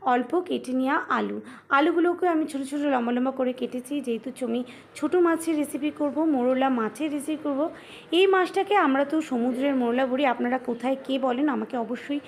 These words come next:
কী নামে ডাকেন আমাকে অবশ্যই কমেন্টে লিখে জানাবেন।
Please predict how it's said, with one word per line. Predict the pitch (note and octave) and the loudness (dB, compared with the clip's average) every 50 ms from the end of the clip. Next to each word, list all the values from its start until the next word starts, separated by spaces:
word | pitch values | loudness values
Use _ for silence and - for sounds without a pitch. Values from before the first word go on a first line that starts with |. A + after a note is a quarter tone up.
| - - - - - - | -12 -20 -20 -20 -18 -4
কী | - F4+ F#4 G4 | 2 4 6 6
নামে | F4+ D4+ B3+ B3+ C4+ C#4 | 6 6 4 4 4 2
ডাকেন | B3+ B3 A3+ A3+ - - D4+ E4 | 2 0 -2 -2 -4 -2 -2 0
আমাকে | D#4+ C4 A#3 A3+ - B3+ | 0 0 -2 -2 -2 -2
অবশ্যই | A#3 G#3+ B3+ B3 - D4+ | -2 -2 -4 -4 -4 -4
কমেন্টে | D4+ D4 C4 B3 B3+ C4 C#4 C#4+ | -2 0 0 2 2 2 0 0
লিখে | B3+ C4 B3+ C4 C#4+ | 0 -2 -2 -2 -2
জানাবেন। | B3 C4+ B3+ B3+ C4 B3+ C#4 D#4+ | -2 0 0 0 0 2 2 0